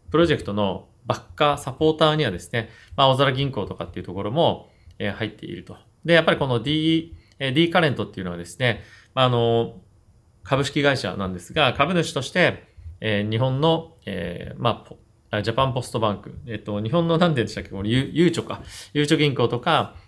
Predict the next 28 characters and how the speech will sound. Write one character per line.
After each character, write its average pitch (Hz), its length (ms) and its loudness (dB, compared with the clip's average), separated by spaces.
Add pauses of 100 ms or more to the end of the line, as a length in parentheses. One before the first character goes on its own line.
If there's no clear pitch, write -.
あ 131 160 2
と 107 80 0
三 104 140 0
菱 123 300 -2
で 92 80 -6
す - 80 -12
と 110 40 -6
か、 113 80 2
電 120 200 2
通 120 160 -6
と 113 120 -4
か 113 80 -2
っ 110 40 -4
て - 80 -8
い 104 40 -8
う - 20 -6
と - 80 -6
こ 143 60 -2
ろ 156 80 0
も、 180 340 2 (300)
ま 113 80 0
あ、 - 20 0
入 117 100 4
っ 113 100 -8
て - 80 -6
い 87 120 -6
る 98 80 -6
と。 - 140 -10